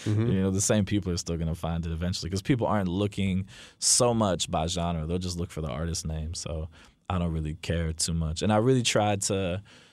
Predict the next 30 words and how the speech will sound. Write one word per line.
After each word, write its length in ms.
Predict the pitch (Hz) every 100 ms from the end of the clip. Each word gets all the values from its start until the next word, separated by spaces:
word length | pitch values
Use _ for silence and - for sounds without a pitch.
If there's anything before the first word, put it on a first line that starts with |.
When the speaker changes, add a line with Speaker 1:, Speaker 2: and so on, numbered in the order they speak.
| _ -
Speaker 2:
stay 760 | - - - - - 110 104
away 460 | 101 98 98 98 98
from, 260 | 95 90 87
I 60 |
try 180 | - 101
to 80 | 87
never, 520 | 90 90 90 87 85 80
like, 420 | 82 85 78 - _ _ _ _ -
uh, 380 | 80 80 78 80
refer 480 | 85 87 - 92 90
to 80 |
things 540 | 87 87 85 85 - -
too 200 | - -
specifically. 680 | 113 - 98 101 92 85 90
I 100 | 87
don't 220 | 92 80 -
care 260 | - 87
about 220 | 87 82
subgenres. 960 | - - 90 87 92 87 87 85 85 85
Like, 100 | 85
I 100 | 87
hate 160 | 98 80
when 160 | 87
people 300 | - 80 82
call 240 | 80 80 80
things, 320 | 80 80 80
like, 180 | 78 80
neo 360 | 87 90 82
soul 640 | 82 - 85 82 82 80 76
or 300 | 76 76 78